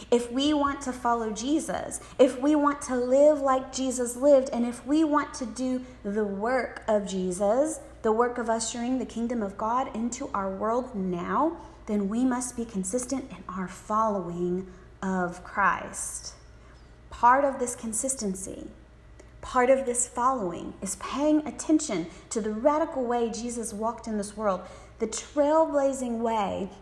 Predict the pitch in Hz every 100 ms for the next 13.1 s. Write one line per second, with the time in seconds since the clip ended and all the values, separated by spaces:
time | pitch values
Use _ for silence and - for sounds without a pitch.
0 | - 233 233 233 233 - 269 262 240 220
1 | 226 240 220 214 208 202 214 226 233 220
2 | - 185 220 214 226 240 - - - -
3 | 233 269 294 294 254 - 214 220 262 294
4 | 311 311 - - 220 - 240 277 285 233
5 | 202 226 262 269 277 277 - 240 214 -
6 | 196 190 - 226 240 - 311 320 330 -
7 | - 226 - - 233 247 277 190 196 -
8 | 262 285 311 302 - 220 165 - 208 196
9 | - 254 254 233 214 - 220 214 175 -
10 | - - 226 202 - 269 311 339 254 254
11 | 254 208 196 208 214 - 226 247 269 277
12 | - - - 233 233 - - - - -